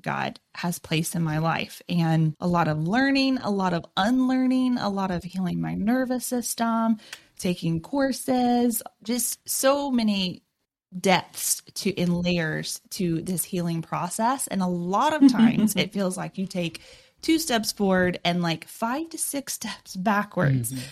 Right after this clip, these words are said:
Speaker 1: Chris can really testify to that because it is just,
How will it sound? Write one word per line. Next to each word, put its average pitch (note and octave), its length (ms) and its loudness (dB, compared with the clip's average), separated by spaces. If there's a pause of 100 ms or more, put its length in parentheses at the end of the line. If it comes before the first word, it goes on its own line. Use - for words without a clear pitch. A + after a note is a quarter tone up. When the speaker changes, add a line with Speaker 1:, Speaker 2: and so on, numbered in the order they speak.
(100)
Speaker 1:
Chris C#4+ 300 2
can B3 480 4
really G#3+ 280 4
testify G#3 580 0
to F#3 80 -2
that F#3 400 2
because G3+ 480 -2
it F3+ 180 0
is F3+ 200 -2
just, F3 440 -2